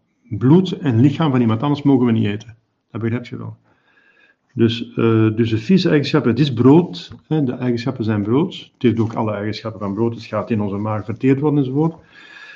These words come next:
Eh, maar de t-, wezenheid is het lichaam van Jezus, dat ons in onze maag, in ons lichaam terechtkomt,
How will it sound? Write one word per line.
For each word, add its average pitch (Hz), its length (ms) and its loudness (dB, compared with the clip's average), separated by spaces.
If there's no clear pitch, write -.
Eh, 117 560 4
maar 175 440 4
de 120 180 2
t-, 104 180 -8
wezenheid 170 1000 6
is 135 200 4
het 113 160 2
lichaam 190 340 4
van 143 140 4
Jezus, 156 640 0
dat 127 220 2
ons 123 400 0
in 190 200 6
onze 135 240 6
maag, 131 480 4
in 143 160 4
ons 123 160 2
lichaam 170 360 4
terechtkomt, 147 760 -2